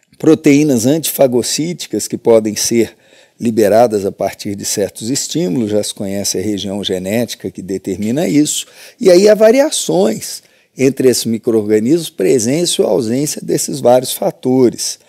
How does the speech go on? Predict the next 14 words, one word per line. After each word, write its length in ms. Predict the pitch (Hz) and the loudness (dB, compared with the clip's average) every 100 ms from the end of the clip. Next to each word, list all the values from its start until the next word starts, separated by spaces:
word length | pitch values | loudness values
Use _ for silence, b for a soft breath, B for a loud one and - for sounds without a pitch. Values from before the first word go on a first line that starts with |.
| b b b b | b b b b
Tem 180 | - 143 131 | -2 2 2
as 120 | - | 0
fímbrias 540 | - 151 143 117 107 | -4 -4 0 0 0
que 100 | - | -4
permitem 640 | - 120 98 117 120 113 | -4 -4 0 -2 -2 -4
aderência, 680 | 101 117 - 143 147 147 - | -4 0 2 2 0 -2 -6
como 200 | 95 104 | -6 -8
nós 220 | 107 104 | -6 -6
dissemos, 320 | - - 98 - | -6 -8 -10 -8
colonizando 680 | 98 101 101 95 101 104 | -4 -2 -4 -6 -8 -8
trato 440 | - 101 104 101 101 | -6 0 0 0 -6
urogenital, 800 | 95 92 95 104 92 110 110 104 | -8 -8 -6 -8 -4 0 2 2
trato 400 | - 95 90 - | 0 -4 -4 -6
respiratório. 960 | 92 - - 123 90 - 123 127 123 | -8 -8 -4 0 0 0 4 6 6